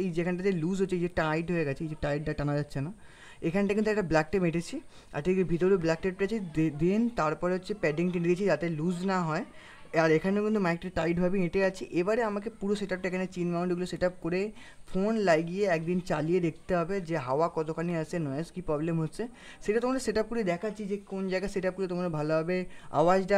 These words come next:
মানে আর আসবে না হাওয়ার আওয়াজটা। চলো chain মাউন্টগুলো set করা যাক, mic মোটামুটি set করা done। চলো main যে chin amount লাগানো complete, chin মাউন্টটা ভালোভাবে তোমরা tight করে আঁটিও একটা proper সেট আপে। এ দেখো, এর হচ্ছে দুটো দড়ি আর নিচে হচ্ছে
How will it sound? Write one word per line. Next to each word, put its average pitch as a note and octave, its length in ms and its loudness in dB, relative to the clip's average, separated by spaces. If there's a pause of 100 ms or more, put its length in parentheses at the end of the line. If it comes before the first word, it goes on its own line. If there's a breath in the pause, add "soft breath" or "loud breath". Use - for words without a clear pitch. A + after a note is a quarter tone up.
(140)
মানে F3+ 120 0 (100)
আর E3 60 6 (140)
আসবে F3 280 0
না F#3 120 4
হাওয়ার D#3 300 2
আওয়াজটা। D#3 340 -4 (320 loud breath)
চলো F#3 120 4 (100)
chain G#3 200 2
মাউন্টগুলো G#3+ 340 4
set G3+ 160 2
করা G3+ 140 6
যাক, A3 120 0 (120)
mic E3+ 160 0 (100)
মোটামুটি F3+ 320 0
set E3+ 180 -4
করা D#3 180 2
done। B2+ 120 2 (640)
চলো F#3+ 160 4 (140)
main G#3+ 180 2 (100)
যে C4 80 0 (120)
chin A3 180 2 (140)
amount A3 220 0 (100)
লাগানো F3+ 280 0 (120)
complete, F3+ 420 0 (120)
chin A#3+ 160 2 (100)
মাউন্টটা A3 280 2 (100)
ভালোভাবে G3 360 2
তোমরা G#3 140 0 (120)
tight E3+ 280 2
করে G#3+ 140 2 (100)
আঁটিও D#3+ 260 -2
একটা G3+ 120 0 (100)
proper F3 260 2 (100)
সেট D#3+ 200 -6
আপে। D#3+ 160 -4 (480 loud breath)
এ - 100 6
দেখো, E3+ 140 2 (140)
এর B3 160 4
হচ্ছে B3+ 160 2 (220)
দুটো G3 180 2 (100)
দড়ি G#3+ 160 8 (100)
আর A3 140 0
নিচে F#3 200 -4
হচ্ছে A3+ 140 -6